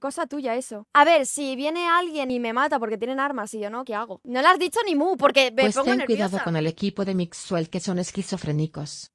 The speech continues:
Speaker 1: Conozco a Leviatán, pero ¿qué le voy a decir a, a, a Mixwell? "Hola, soy fan". Pronuncia alguna palabra, que me pongo nerviosa. ¿No entendéis que no?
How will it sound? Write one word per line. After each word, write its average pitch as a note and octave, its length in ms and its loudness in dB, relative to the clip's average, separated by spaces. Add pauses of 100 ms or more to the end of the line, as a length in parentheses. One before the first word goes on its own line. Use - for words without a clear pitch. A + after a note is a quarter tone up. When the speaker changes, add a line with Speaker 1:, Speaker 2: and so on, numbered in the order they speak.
Speaker 1:
Conozco D4 460 0
a G4+ 80 4
Leviatán, C4 480 4
pero A3+ 320 0
¿qué C#4+ 100 4
le D#4 80 4
voy F#4 120 6
a F4+ 40 8
decir F4+ 220 2
a, C4+ 340 8
a, C#4+ 40 8
a C#4 40 4
Mixwell? A#3 420 2
"Hola, C#4+ 440 10
soy D4+ 180 2
fan". C#4 380 6 (1400)
Pronuncia B3+ 320 2
alguna E4+ 240 2
palabra, D4+ 360 8
que C#4+ 120 8
me C4+ 100 8
pongo E4 180 6 (140)
nerviosa. F4 400 2
¿No D4+ 120 -4
entendéis F4+ 540 -4
que D4+ 100 0
no? A#3+ 320 -4